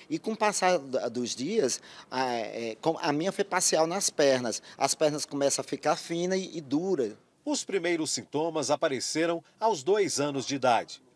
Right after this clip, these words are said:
Speaker 2: As pernas ficaram paralisadas parcialmente.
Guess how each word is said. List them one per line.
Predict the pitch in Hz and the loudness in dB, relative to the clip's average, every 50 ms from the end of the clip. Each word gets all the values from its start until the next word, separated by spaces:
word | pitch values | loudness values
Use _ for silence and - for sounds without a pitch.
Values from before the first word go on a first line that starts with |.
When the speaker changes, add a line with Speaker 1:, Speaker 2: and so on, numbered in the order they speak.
| - - - - - | -20 -20 -18 -14 -8
Speaker 2:
As | 87 - - | -8 -6 -4
pernas | - 143 156 156 143 127 110 - | -2 0 0 0 0 -2 -4 -4
ficaram | - 117 - 135 139 143 139 117 | -6 -2 2 4 4 4 2 0
paralisadas | - - 147 156 156 156 139 120 - - - 143 147 151 139 143 131 - | 0 0 2 4 4 2 2 0 -2 -2 0 2 2 2 2 -2 -4 -4
parcialmente. | - - 143 139 - - 156 143 131 139 139 139 117 - - - | -2 -2 -2 -2 0 -2 -2 0 0 0 0 0 -2 -6 -12 -16